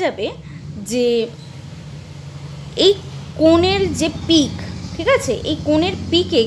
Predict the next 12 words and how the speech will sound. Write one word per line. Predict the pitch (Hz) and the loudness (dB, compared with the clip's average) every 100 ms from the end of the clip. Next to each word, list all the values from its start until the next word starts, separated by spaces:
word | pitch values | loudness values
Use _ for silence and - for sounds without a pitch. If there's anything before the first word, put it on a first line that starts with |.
| 226 | 2
কিন্তু | 214 202 330 571 - - - - - - - - - - - - - - - - - - - - _ - - - - 254 | -4 -2 0 0 -4 -18 -20 -20 -20 -20 -20 -20 -20 -20 -20 -20 -20 -20 -20 -20 -20 -20 -20 -20 _ -20 -20 -20 -10 -8
এই | 233 | -8
যে | 226 | -6
পিকটা, | 226 226 208 320 | -6 0 0 2
সেখানে | 240 226 277 349 - - | 0 4 4 4 0 0
পি | 262 226 554 - - - - - 196 | 2 2 -2 -6 -20 -20 -20 -12 -6
vertically | 202 214 226 294 311 403 233 | 2 2 2 0 0 0 -4
অবস্থিত। | - - - - - - - - - - - - - - - - - - - - - - - - - - - - - | -8 -18 -20 -20 -20 -20 -20 -20 -20 -20 -20 -20 -20 -20 -20 -20 -20 -20 -20 -20 -20 -20 -20 -20 -20 -20 -20 -14 2
ল্যাস | 233 285 - - - _ _ - _ _ _ - - - 262 | 4 4 2 -8 -12 _ _ -20 _ _ _ -20 -20 -4 4
এই | 370 415 - | 6 6 4
কোণকে | 277 285 392 262 240 247 | 6 6 4 2 2 4
উনি | 269 | 4